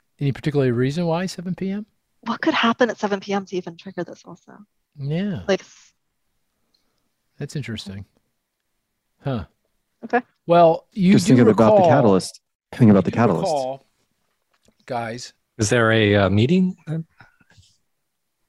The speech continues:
Speaker 3: No, I mean,
Speaker 4: No.
Speaker 3: you could get a, an, Fed, uh, an emergency Fed rate cut.
Speaker 1: Oh.
Speaker 3: That's, that starts everything.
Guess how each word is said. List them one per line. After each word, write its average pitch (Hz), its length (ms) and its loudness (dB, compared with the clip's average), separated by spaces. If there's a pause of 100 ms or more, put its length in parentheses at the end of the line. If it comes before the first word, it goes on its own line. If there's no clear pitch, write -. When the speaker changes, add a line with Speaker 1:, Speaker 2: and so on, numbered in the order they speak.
(100)
Speaker 3:
No, 156 120 -2
I 120 40 2
mean, 110 260 6
Speaker 4:
No. 107 80 6
Speaker 3:
you 98 60 4
could 104 80 0
get 104 120 4
a, 98 200 2 (160)
an, 98 220 -8
Fed, 101 240 -2 (140)
uh, 101 60 -10
an 92 180 -10
emergency 98 480 0
Fed 95 260 -6
rate 92 240 -2
cut. 82 200 -12 (1600)
Speaker 1:
Oh. 104 320 -4
Speaker 3:
That's, - 260 -4 (340)
that 101 140 0
starts - 300 0
everything. 87 400 -2